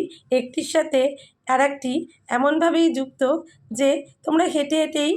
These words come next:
ঘাটগুলি পরিদর্শন করতে পারবে। এই ভাই আমাদের ঘাটগুলি দু ঘন্টা সময় খুব সুন্দরভাবে ঘুরিয়ে দেখিয়েছিল এবং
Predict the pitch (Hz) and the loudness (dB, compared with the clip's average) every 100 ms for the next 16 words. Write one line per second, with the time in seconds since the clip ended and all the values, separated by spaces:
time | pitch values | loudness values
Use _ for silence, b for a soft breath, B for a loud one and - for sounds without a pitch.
0 | B B - 247 240 320 392 285 247 262 | B B -4 -4 0 0 0 0 0 0
1 | 254 233 233 240 226 220 208 202 190 B | -2 -4 -4 -4 -2 0 0 -4 -4 B
2 | B - 254 269 233 247 339 403 B B | B -4 -2 0 0 2 0 -2 B B
3 | 247 254 240 247 330 - _ - 254 233 | -2 0 2 0 -2 -8 _ -4 -4 -2
4 | 233 254 349 - B - 226 277 262 262 | -4 0 0 -2 B -10 -2 -2 0 0
5 | 254 285 - 247 247 359 - b b 370 | 0 -2 -2 0 0 -2 -8 b b -4
6 | 339 285 277 277 294 269 262 370 - B | -4 -2 0 0 0 2 2 0 -6 B
7 | B 240 262 269 269 254 254 269 262 269 | B -4 0 0 2 0 -2 -6 -4 0
8 | 349 359 B B - 240 | 0 -2 B B -4 0